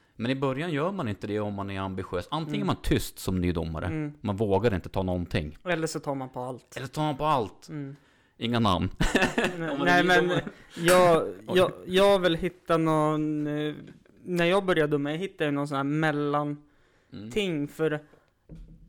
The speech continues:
Speaker 2: jag vet hur jag är när det kommer till prov.
Speaker 1: Mm.
Speaker 2: Jag kan allting innan provet, men när provet kommer så,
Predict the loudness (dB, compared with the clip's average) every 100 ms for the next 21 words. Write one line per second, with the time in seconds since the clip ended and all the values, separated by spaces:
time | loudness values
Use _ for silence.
0 | _ _ 4 4 2 -2 -6 -20 _ -2
1 | 0 0 -2 -4 -8 -4 -4 -2 -4 -6
2 | -6 -6 -2 0 0 -2 -8 -12 -18 _
3 | _ _ -16 -16 -4 -4 0 0 2 0
4 | -2 -4 -6 -4 -2 -2 -4 -4 -6 -4
5 | -8 -8 -10 -6 -4 -4 -6 -4 -4 -2
6 | -4 -4 -8 -8 -4 -2